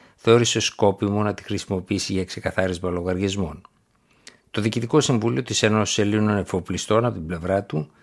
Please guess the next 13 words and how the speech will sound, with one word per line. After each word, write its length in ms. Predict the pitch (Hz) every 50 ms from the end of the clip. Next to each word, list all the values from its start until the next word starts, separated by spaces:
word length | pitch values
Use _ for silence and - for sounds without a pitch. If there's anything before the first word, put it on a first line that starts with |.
| _ _ _ _ - _
σε 160 | - - -
καθολική 500 | - 87 - 92 90 90 87 - - 101
σύνθεση, 640 | - - - 101 98 - 139 123 - - 147 135 - - - - _ _ _ _ _ _ _ _
έκρινε 360 | _ - 131 - - 147 147
ομόφωνα 460 | 135 131 139 147 135 - - 90 85 82
αποδεκτή 420 | 82 - - 87 80 - - 110
την 180 | 101 107 92 85
παραίτηση 560 | 85 85 87 92 95 92 - - - 95 87
του 180 | - - 87
Παναγιώτη 480 | 80 - 90 82 85 90 92 98 95 95
Λασκαρίδη 640 | 87 90 90 - - 90 90 101 107 113 120 120
από 200 | 104 - - 82
μέλος, 540 | 85 95 107 117 123 135 135 - - - _